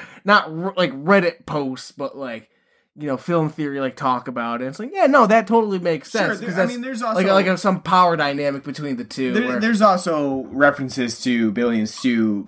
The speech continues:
Speaker 2: perhaps having some sort of gay relationship as well. Especially Stu. Billy, not so much. Doesn't really seem like he has a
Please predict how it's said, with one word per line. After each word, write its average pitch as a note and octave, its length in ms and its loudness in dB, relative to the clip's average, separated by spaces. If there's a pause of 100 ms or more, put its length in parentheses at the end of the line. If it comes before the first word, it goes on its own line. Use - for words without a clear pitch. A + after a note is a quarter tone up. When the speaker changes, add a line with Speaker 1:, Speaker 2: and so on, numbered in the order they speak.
(100)
Speaker 2:
perhaps A2 380 2
having G#2 280 -2
some A2+ 200 -2
sort A2 220 -2
of G2 60 -14
gay C#3+ 160 2
relationship G#2+ 560 -4
as G2 140 -10
well. F#3 320 2 (180)
Especially G3 400 4
Stu. C#3+ 400 2
Billy, G3+ 400 2
not E3 400 -2
so E3 100 -2
much. C3 300 0
Doesn't D3 320 -2
really C#3 220 2
seem C#3+ 240 -2
like B2+ 200 0
he C3+ 120 0
has A#2+ 220 2
a G#2 260 4